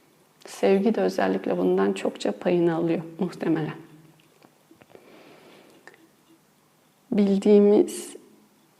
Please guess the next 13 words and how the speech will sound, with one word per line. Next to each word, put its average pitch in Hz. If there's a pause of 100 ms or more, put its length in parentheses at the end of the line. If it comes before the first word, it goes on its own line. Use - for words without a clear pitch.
(640)
kendimizle 202
ilgili 185
ilişkiler 196
ve 196
alanlar 185 (240)
kadar 180
bir 185
şey -
olmayabilir 160 (560)
bu -
kavram. - (1700)
O 208
zaman 190